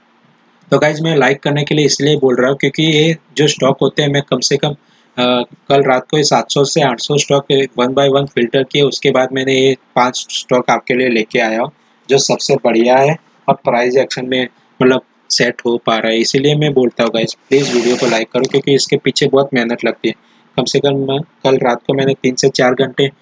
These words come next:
स्टॉक ढूंढे, उसके बाद आपके लिए लेके आया। तो प्लीज आप वीडियो को लाइक करते नहीं तो मेरे को मोटिवेशन नहीं मिल पा रहा।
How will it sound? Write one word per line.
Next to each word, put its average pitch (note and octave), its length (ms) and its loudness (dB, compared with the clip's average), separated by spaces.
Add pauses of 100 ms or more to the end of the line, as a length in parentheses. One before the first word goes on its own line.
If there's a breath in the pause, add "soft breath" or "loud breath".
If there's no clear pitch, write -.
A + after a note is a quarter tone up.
(240 soft breath)
स्टॉक B2+ 280 0
ढूंढे, C3+ 280 2
उसके C#3 280 2
बाद B2+ 200 0
आपके B2 240 -2
लिए B2+ 200 2
लेके A2+ 300 -2
आया। G#2+ 180 -4
तो A2+ 180 -6
प्लीज C3+ 340 0
आप C3 100 0 (100)
वीडियो A#2 220 2
को C3 100 2
लाइक A#2 240 0 (120)
करते A#2+ 260 -4
नहीं C3 140 -2
तो C3+ 140 0
मेरे B2 140 -2
को C3 120 -12
मोटिवेशन B2 560 -2
नहीं A2+ 120 -4
मिल G#2 240 -18
पा A#2+ 60 -4
रहा। - 200 -12